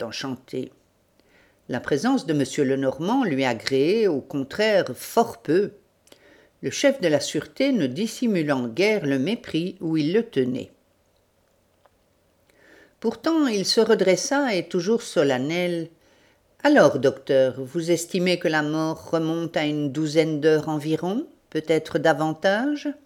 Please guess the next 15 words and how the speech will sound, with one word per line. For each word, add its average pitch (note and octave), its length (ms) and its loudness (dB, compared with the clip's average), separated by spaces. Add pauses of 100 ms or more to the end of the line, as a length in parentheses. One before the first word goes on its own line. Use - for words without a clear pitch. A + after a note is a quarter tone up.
(1160)
C'est - 360 0
ce - 180 -6
que D#3+ 180 0
je C#3 140 0
suppose, F3+ 680 -2
nous E3 180 -2
sommes D3+ 280 -6
tout G#3 220 -6
à B3+ 80 6
fait C4 160 -2
d'accord. » B3 580 0 (1000)
Et D3+ 140 2
l'instrument D#3 640 -2
du E3 140 -4
crime ? D4+ 540 -2